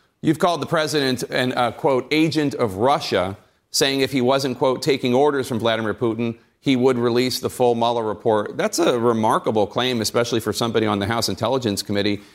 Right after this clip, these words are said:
Is it irresponsible to suggest that President Trump is an agent of Russia and taking orders from Vladimir Putin?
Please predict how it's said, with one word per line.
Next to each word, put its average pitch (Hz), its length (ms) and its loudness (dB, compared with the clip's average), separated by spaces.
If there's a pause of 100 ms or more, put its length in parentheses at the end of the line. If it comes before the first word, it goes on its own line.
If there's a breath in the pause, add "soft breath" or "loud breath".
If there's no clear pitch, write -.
(160 loud breath)
Is 147 200 0
it 202 240 0 (200)
irresponsible 135 760 -2
to 120 120 0
suggest 107 600 -2
that 104 160 -6
President 120 380 -2
Trump 120 260 -4
is 98 220 -2 (360 soft breath)
an 110 140 0
agent 135 380 0
of 101 80 2
Russia 135 340 0
and 127 100 2
taking 113 340 0
orders 110 340 0
from 110 100 -2
Vladimir 110 360 0
Putin? 175 380 0